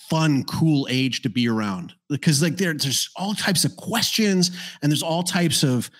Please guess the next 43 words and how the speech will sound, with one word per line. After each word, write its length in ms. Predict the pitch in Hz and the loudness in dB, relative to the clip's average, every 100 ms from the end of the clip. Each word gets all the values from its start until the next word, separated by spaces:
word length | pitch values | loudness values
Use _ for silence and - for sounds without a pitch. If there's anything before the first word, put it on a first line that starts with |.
| - _ - | -20 _ -4
uh, 280 | 120 113 - | -2 -2 0
you 140 | 143 | 0
know, 120 | 147 135 | 0 -2
he's 380 | - 170 226 180 | -2 2 4 4
discovering 640 | 180 - - 208 202 202 | 2 2 0 -2 0 0
the 80 | 175 | 0
world 380 | 151 175 180 165 | 2 2 2 2
in 120 | 151 | 2
certain 360 | 147 180 160 151 | 0 -2 -2 -2
ways. 340 | 147 151 147 - - - _ - | -2 -2 -6 -8 -20 -20 _ -2
And 200 | 185 180 | 0 2
so 280 | 214 196 196 | 0 0 0
it's 160 | 180 | 0
so 260 | - 269 285 | 2 0 2
great 240 | 202 220 | 2 0
when 100 | 165 | -2
I 80 | 160 | -2
can 160 | 175 170 | 0 2
put 200 | - 247 | 2 2
on, 460 | 214 208 202 196 - _ _ _ _ | 0 0 0 -2 -4 _ _ _ _
like, 440 | 156 160 - - - _ - | -2 0 -2 -8 -16 _ -6
I 100 | 151 | 0
can 100 | 175 | 4
put 160 | 180 196 | 4 4
on, 380 | 180 165 165 - | 2 2 0 -6
uh, 80 | 85 | -8
Brian 480 | 127 156 185 151 | -2 0 2 0
Regan, 560 | 127 156 147 151 147 147 - - | 2 0 2 2 2 -2 -10 -8
or 60 | 139 | -2
I 40 | |
can 120 | 151 165 | 0 2
sometimes 480 | - 180 180 190 | 2 2 2 2
put 160 | - 190 | 2 2
on 100 | 180 | 4
even, 220 | 175 170 | 4 4
like, 140 | 151 - | 2 0
Stephen 480 | - 156 151 147 | -2 0 2 2
Wright 480 | 123 127 139 139 - - - _ | 2 2 0 -2 -8 -12 -20 _
or, 180 | 151 151 | -2 0
or 160 | 165 156 | 2 0
somebody 460 | - 180 185 185 | 2 2 4 2
that, 220 | 170 160 156 | 2 -2 -2
like, 280 | 143 - | -4 -4